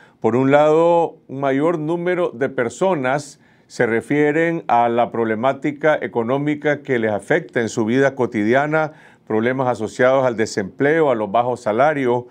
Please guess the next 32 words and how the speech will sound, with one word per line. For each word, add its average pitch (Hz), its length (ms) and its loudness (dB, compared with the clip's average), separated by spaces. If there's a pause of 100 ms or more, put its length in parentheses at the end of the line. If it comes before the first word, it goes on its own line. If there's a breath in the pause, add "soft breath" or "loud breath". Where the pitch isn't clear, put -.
(260 loud breath)
a 98 80 0
la 104 200 0
crisis 135 360 -2
económica 127 680 -2
que 113 80 0
afecta 127 560 0
a 117 160 -2
la 107 160 -2
población, 147 720 -2 (280 loud breath)
pero 131 140 2
al 131 60 -2
mismo 143 300 0
tiempo 175 500 0
mantienen 160 960 0
una 143 200 0
actitud 151 500 -2
de 147 120 0
respaldo 135 880 -2 (260 loud breath)
al 113 160 0
liderazgo 131 720 2
del 131 720 -2
comandante 117 580 0
Ortega. 143 480 0
Un 123 140 -2
cincuenta 131 560 -2
y 110 80 -2
siete 147 360 -2
por 160 200 -2
ciento 156 500 0
de 143 80 2
la 113 120 0
población 131 720 0